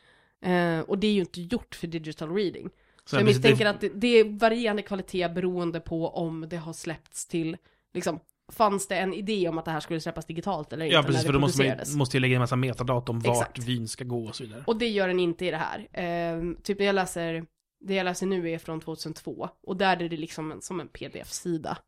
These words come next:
Speaker 1: som man
Speaker 2: Mm.
Speaker 1: kan zooma in och ut i. Men du får ju inte den här coola effekten som du får exempelvis om du läser Astonishing X-Men. För då har du ju, då, den är ju anpassad. Så att liksom, den, den läser ju ruta för ruta och ibland bilder, eh, liksom, själva,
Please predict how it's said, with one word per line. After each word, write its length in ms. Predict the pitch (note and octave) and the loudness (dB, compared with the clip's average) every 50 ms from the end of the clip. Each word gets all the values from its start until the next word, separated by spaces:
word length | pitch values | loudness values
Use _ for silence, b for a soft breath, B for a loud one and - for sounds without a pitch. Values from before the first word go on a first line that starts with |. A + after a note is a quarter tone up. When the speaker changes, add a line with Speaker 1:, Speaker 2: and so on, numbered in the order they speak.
| _ _ _ | _ _ _
Speaker 1:
som 120 | - - | -6 -2
man 100 | E3 D#3+ | 0 0
Speaker 2:
Mm. 60 | D3 D3 | 0 0
Speaker 1:
kan 60 | D#3+ | 0
zooma 340 | - F#3 F3 E3+ E3+ D#3+ D#3+ | -2 -2 -2 -2 -2 -4 -4
in 160 | D#3+ D#3 D#3 | -6 -6 -6
och 80 | D#3+ | -4
ut 260 | E3+ E3+ E3+ - - - | -4 -4 -4 -6 -8 -12
i. 120 | - - b b b b b b b | -12 -14 b b b b b b b
Men 80 | - F#3+ | -2 0
du 60 | G3 | 2
får 140 | G3 G#3+ G3 | 4 6 4
ju 40 | F#3 | 4
inte 140 | F3+ - | 4 2
den 100 | F#3+ F3+ | -2 -2
här 60 | F3 E3+ - | -2 -4 -4
coola 240 | - F3+ F3 E3+ E3 | -4 -4 -2 -2 -2
effekten 440 | F3+ - A3+ F#3+ - - - E3+ D#3 | 0 0 0 -2 -2 -2 -6 -4 -2
som 120 | - E3+ | -2 -2
du 60 | E3+ | -2
får 180 | D#3 - F3 D#3 | -2 -2 -4 -4
exempelvis 520 | E3 - F3+ F3 E3+ F3 F#3 F3+ E3+ - | -2 -2 -2 -4 -4 -4 -4 -6 -6 -6
om 120 | E3+ F3 E3+ | -6 -8 -6
du 60 | E3+ | -6
läser 260 | E3+ D#3 D#3 - D#3 | -6 -6 -6 -6 -8
Astonishing 440 | E3 - - F3 E3+ E3+ E3 F#3 F#3 | -8 -6 -6 -4 -4 -4 -4 -4 -4
X-Men. 440 | F#3 - - - - G3 - - - b b b b b b b | -4 -4 -6 -6 -6 -4 -4 -6 -8 b b b b b b b
För 60 | - G3 | 0 4
då 140 | G3 F#3+ F3+ | 4 4 4
har 140 | F#3+ F#3 F3 | 4 2 0
du 80 | F3 | 0
ju, 160 | E3 D#3+ D#3+ | -2 -2 -2
då, 220 | D#3+ F3+ G#3 G#3 E3+ | -2 2 2 2 2
den 360 | D#3 G3+ G3 A#3 A3 G#3 F#3+ | 2 2 4 6 6 6 4
är 40 | F3+ | 2
ju 60 | E3+ | 2
anpassad. 680 | - D#3+ D#3 D3 - A3+ A3+ A3 - - - F2+ F3 - b b b b | 0 -2 -6 -4 -2 -2 -2 -2 -2 -6 -6 -8 -8 -12 b b b b
Så 100 | - F#3+ | -8 -8
att 120 | - - | -6 -4
liksom, 320 | F3+ F3+ E3+ - E3+ F3 E3+ | -4 -4 -2 -2 0 0 0
den, 400 | F3 F#3+ A3 G#3 G3 F#3 E3+ F3 b b b b - | 0 2 2 2 2 2 -2 -4 b b b b -2
den 160 | G3+ G#3+ G3+ | 2 4 4
läser 340 | F#3+ E3+ E3 E3 - - F#3 | 4 4 2 0 -4 -2 0
ju 120 | F3+ E3+ | 0 2
ruta 380 | F3 G3+ F3+ D#3+ D#3 - F#3 E3+ | 2 2 0 -2 -4 -6 -8 -6
för 140 | - F#3 | -4 -2
ruta 380 | F3+ F3+ F3+ E3 E3 - - G3+ | -2 0 -2 -2 -4 -6 -2 -2
och 60 | F3+ | -2
ibland 360 | F3 F#3 G3+ G3 F#3+ F#3 F3+ F3 | 0 2 2 0 0 -2 -6 -6
bilder, 420 | E3+ G3 F3+ E3 E3+ E3 F#3+ G3 - | -6 -4 -2 -2 -2 0 -2 -4 -2
eh, 120 | - G3+ F#3+ | -4 -6 -6
liksom, 400 | - F#3 F3+ - F#3 F3 E3 - _ _ _ _ _ _ _ _ _ _ _ _ _ _ _ _ | -6 -6 -6 -4 -4 -6 -6 -8 _ _ _ _ _ _ _ _ _ _ _ _ _ _ _ _
själva, 500 | - - F#3 F3 E3+ E3 E3 E3 E3 E3 | -4 -2 0 0 2 2 0 0 0 -2